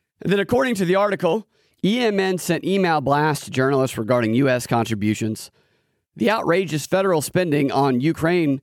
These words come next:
on the Ukraine war is missing from the discussion on the national debt. This is in quote.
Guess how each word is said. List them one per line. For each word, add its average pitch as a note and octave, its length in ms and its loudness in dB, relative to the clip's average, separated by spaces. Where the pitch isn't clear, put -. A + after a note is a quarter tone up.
on D3+ 160 0
the C3+ 80 0
Ukraine E3 440 0
war E3+ 220 2
is A#2+ 100 -4
missing D3 440 0
from C#3+ 260 2
the B2 80 0
discussion C#3 540 -2
on C3+ 80 2
the C3 60 2
national A#2 400 0
debt. D3+ 280 0
This A2+ 160 -6
is A#2 80 -2
in G#2+ 160 0
quote. A#2+ 260 0